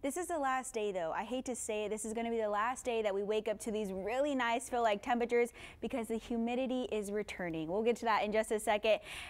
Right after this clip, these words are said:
Visibility. We've got some fog out in Beeville. If you're headed from Gregory area to Beeville, you're gonna wanna be careful on the roads this morning. Everywhere else looks to be pretty,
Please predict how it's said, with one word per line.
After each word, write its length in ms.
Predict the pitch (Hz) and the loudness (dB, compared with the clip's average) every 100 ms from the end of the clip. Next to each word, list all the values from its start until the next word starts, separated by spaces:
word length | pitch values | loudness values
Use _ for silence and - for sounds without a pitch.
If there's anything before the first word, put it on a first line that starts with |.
| - | 0
Visibility. 920 | 202 330 359 381 294 330 359 330 247 | 4 6 6 6 6 6 6 6 4
We've 180 | 240 262 | 4 4
got 220 | 339 381 | 2 2
some 180 | 392 359 | 0 -2
fog 500 | - 294 294 311 302 | 2 4 6 4 4
out 220 | 269 277 | 4 4
in 200 | 269 226 | 4 2
Beeville. 600 | 202 269 311 285 320 311 | 0 0 0 2 2 2
If 80 | 294 | 2
you're 120 | 262 | -2
headed 320 | 269 302 311 - | -2 0 -2 0
from 260 | 262 214 | -2 -2
Gregory 520 | 185 233 269 277 320 - | 0 2 2 0 -2 0
area 420 | 285 285 302 285 285 | 0 0 0 -2 -4
to 140 | 254 226 | -4 -4
Beeville, 640 | 185 240 285 311 240 220 | -4 -2 0 0 0 0
you're 140 | 208 226 | 0 -2
gonna 160 | 277 | 0
wanna 180 | 294 277 | -2 -2
be 140 | 262 | -2
careful 340 | 247 269 262 247 | -4 -4 -2 -4
on 80 | 226 | -2
the 80 | |
roads 320 | 202 226 247 254 | -2 0 0 -2
this 220 | 254 254 | -4 -2
morning. 320 | 247 247 226 | -2 -2 -2
Everywhere 320 | 240 269 269 | -2 0 0
else 320 | 214 226 240 - - - | 2 0 -2 -10 -18 -2
looks 240 | 254 - | -2 0
to 80 | 302 | 0
be 120 | 302 | 0
pretty, 440 | 254 - 302 320 | -2 -2 0 0